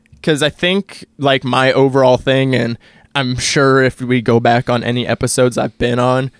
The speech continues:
this has been my same thing. But again, I think a lot of things can work as horror movies. And, like, I almost can, like, think of, like, I know it's, it's meant to be, you know, it, it is still, you know, about the characters and the drama and things like that.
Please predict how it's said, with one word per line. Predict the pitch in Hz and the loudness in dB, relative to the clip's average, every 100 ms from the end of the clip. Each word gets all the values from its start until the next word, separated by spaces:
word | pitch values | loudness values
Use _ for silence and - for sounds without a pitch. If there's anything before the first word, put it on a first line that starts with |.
| - | -10
this | - 120 | -8 -8
has | 113 | -4
been | 127 | -2
my | 123 113 | -2 -4
same | - 120 123 120 | -4 -4 -4 -4
thing. | - 123 123 151 165 _ _ _ - | -6 -6 -6 -6 -12 _ _ _ -2
But | 139 127 - - | 2 2 0 -2
again, | 139 147 123 139 - - | -2 0 0 -2 -6 -4
I | 147 | -4
think | - 147 139 - _ _ - | -2 -4 -4 -12 _ _ -4
a | 123 | 0
lot | 120 120 | 0 0
of | 120 | -2
things | 131 123 131 | -4 -6 -6
can | 127 110 | -6 -4
work | 120 131 | -4 -4
as | 131 | -2
horror | 160 120 117 | 0 2 2
movies. | 117 117 127 143 - _ _ _ _ _ _ - | 0 0 0 -2 -6 _ _ _ _ _ _ -4
And, | 147 135 127 123 110 - | -2 0 -2 -4 -6 -4
like, | 131 131 - | -2 -2 -2
I | 139 | -2
almost | 135 147 170 160 - | 0 2 2 0 -4
can, | - 147 139 | -4 -2 -2
like, | 131 | -4
think | - 175 156 | -2 -2 2
of, | 135 123 | 2 2
like, | 127 127 | 0 0
I | |
know | 139 143 151 147 | 0 2 4 4
it's, | 135 117 - - | 2 0 -8 -6
it's | 135 - | -6 -4
meant | 139 135 117 | -4 -4 -4
to | 131 | -4
be, | 139 131 131 | -2 0 0
you | 131 123 | 0 -2
know, | 123 123 | 0 0
it, | 120 - | 0 -2
it | 127 123 | -2 0
is | 127 | -2
still, | - 131 123 120 117 - | -2 -2 0 -2 -4 -8
you | 131 | -4
know, | 120 | -2
about | 123 123 | -2 -2
the | 123 | -4
characters | 139 123 120 123 120 113 | -2 -2 0 -2 -2 -2
and | 120 | -2
the | 117 | -2
drama | 117 - 117 117 | -2 -2 -4 -4
and | 117 117 | -6 -6
things | 127 120 | -6 -6
like | 117 - | -8 -6
that. | 127 | -8